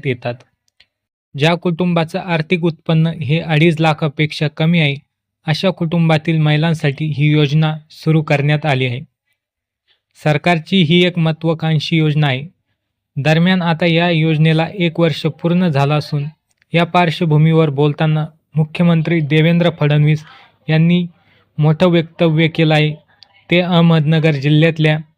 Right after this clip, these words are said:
जामखेड येथे बोलत होते. विरोधकांकडून सातत्यानं लाडकी बहीण योजना बंद होणार असल्याचा आरोप होत आहे. या आरोपाला उत्तर देताना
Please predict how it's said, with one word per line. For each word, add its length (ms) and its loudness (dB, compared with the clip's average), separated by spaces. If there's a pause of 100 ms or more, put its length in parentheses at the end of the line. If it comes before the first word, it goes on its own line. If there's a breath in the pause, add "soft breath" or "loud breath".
(380)
जामखेड 420 2
येथे 200 2
बोलत 340 0 (100)
होते. 300 -8 (920)
विरोधकांकडून 800 -2
सातत्यानं 680 -2
लाडकी 400 0
बहीण 240 0
योजना 280 0
बंद 300 0
होणार 360 0
असल्याचा 480 -2
आरोप 320 -2
होत 180 -2
आहे. 200 -2 (720)
या 140 4
आरोपाला 400 0
उत्तर 400 -2
देताना 520 0